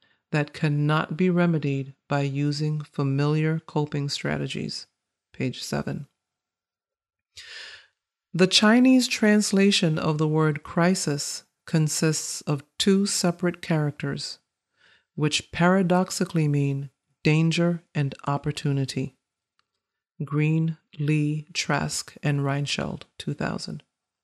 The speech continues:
Crisis intervention, thus, provides opportunities for clients to learn new coping skills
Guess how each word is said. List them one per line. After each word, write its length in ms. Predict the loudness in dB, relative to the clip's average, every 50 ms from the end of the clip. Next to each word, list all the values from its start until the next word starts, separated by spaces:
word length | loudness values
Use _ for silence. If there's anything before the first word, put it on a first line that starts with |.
| _ _ _ _ _ _ _ _ _ _ _ _ _ _ -20 -20 -20 -20 -20 -20 -18 -20 -20 -20 _ _
Crisis 540 | -2 2 4 6 6 6 4 2 0 0 0
intervention, 920 | 0 0 0 2 2 2 2 2 2 2 2 2 2 2 2 2 0 -2 -6 -6
thus, 560 | -6 -2 0 2 2 2 0 -2 -4 -8 -12 -14
provides 640 | -10 -4 -2 0 2 2 2 2 2 0 -2 -4 -4 _
opportunities 880 | -2 0 0 -2 -2 0 0 2 2 4 2 2 0 0 0 0 -2 -4
for 180 | -6 -6 -6 -6
clients 560 | -6 -4 0 0 2 2 2 0 -2 -4 -6 -4
to 120 | -2 -2
learn 460 | 0 2 2 0 0 0 -2 -4 -6 -6
new 380 | -4 -2 0 2 4 4 4 2
coping 440 | 2 0 0 -2 0 0 -2 -4 -4
skills 560 | -4 -6 -4 -4 -4 -4 -4 -6 -8 -10 -14